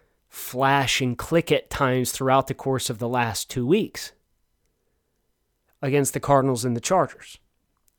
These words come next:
And that was the frustrating bit. If the Broncos had the answers for the concepts that worked for the Dolphins,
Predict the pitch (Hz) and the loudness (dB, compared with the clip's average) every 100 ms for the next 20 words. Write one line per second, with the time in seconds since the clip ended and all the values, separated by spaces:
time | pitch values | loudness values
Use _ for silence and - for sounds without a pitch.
0 | _ _ - - 139 151 190 208 131 139 | _ _ -14 0 4 6 6 6 2 0
1 | - 143 131 - 123 107 104 95 90 _ | 0 2 2 -2 -6 -6 -10 -14 -18 _
2 | _ _ _ _ _ _ _ _ _ - | _ _ _ _ _ _ _ _ _ -4
3 | 147 135 156 165 196 208 196 - 165 165 | -2 2 6 6 6 6 4 4 4 4
4 | 160 - 151 143 135 120 113 - - _ | -2 0 2 2 0 -4 -8 -10 -14 _
5 | _ _ _ _ - 139 131 - 165 170 | _ _ _ _ -8 -4 -4 0 4 4
6 | 165 170 156 - 127 120 123 123 156 - | 4 2 0 -4 -6 -6 -2 0 0 -2
7 | - 143 123 123 120 - 107 - - | -4 -2 0 2 2 0 -10 -14 -16